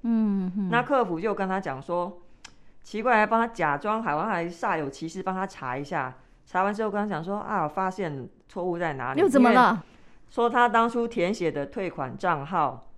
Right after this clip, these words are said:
Speaker 2: 跟他一开始提供的账号不一致之类的，就是，
Speaker 1: 然后这位受害者
Speaker 2: 对，就说
Speaker 1: 难道没有想说，“我，我哪有不一致？我写都一样啊。”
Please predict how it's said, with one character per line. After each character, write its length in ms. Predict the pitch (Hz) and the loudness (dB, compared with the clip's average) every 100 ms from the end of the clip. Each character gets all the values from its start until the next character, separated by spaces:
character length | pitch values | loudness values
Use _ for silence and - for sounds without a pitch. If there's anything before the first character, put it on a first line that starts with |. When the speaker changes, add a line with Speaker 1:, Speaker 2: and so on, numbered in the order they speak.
| - - - - | -20 -20 -12 0
Speaker 2:
跟 380 | 190 190 190 - | 2 2 -4 -4
他 180 | 208 | -2
一 120 | - 202 | -2 0
开 220 | 208 196 | 2 2
始 140 | 151 | 0
提 220 | - 143 | -4 -4
供 140 | 160 165 | -2 0
的 80 | 135 | -2
账 240 | 170 143 | -2 -4
号 340 | 147 131 131 - | -4 -6 -6 -8
不 140 | 220 | -8
一 220 | - 143 151 | -6 -8 -8
致 300 | 185 143 151 - - - - _ - _ - - - - - - - | -10 -10 -12 -20 -20 -20 -20 _ -20 _ -20 -20 -20 -20 -20 -20 -10
之 200 | 185 185 | -2 2
类 180 | 185 143 | 2 0
的， 120 | 127 | 0
就 120 | 226 | 4
是， 80 | 262 | 6
Speaker 1:
然 60 | 285 | 6
后 60 | |
这 120 | 349 | 6
位 120 | 339 311 | 4 2
受 200 | 359 294 | 2 8
害 160 | 262 | 10
者 60 | 208 | 10
Speaker 2:
对， 80 | 180 | 8
就 100 | - | 6
说 0 | |
Speaker 1:
难 240 | 240 240 | 6 6
道 400 | 294 254 208 185 | 8 6 6 4
没 220 | 208 220 | 0 2
有 520 | 240 170 147 139 139 - | 2 2 -2 -4 -6 -10
想 280 | - 165 156 | -6 -4 -4
说 440 | 214 202 202 208 - | -4 0 0 -2 -4
，“我， 200 | 190 160 | -4 -4
我 340 | - 180 175 180 - | -4 -2 -2 -4 -6
哪 200 | 175 202 | -4 0
有 120 | 214 | -2
不 180 | 208 202 | -2 -4
一 180 | 151 | -6
致？ 300 | 147 180 156 | -8 -10 -8
我 120 | 160 214 | -4 -2
写 240 | 196 139 | -2 -4
都 200 | 165 170 | 0 -2
一 200 | 147 139 | -2 -4
样 200 | 165 139 | -4 -6
啊。” 200 | - - | -10 -14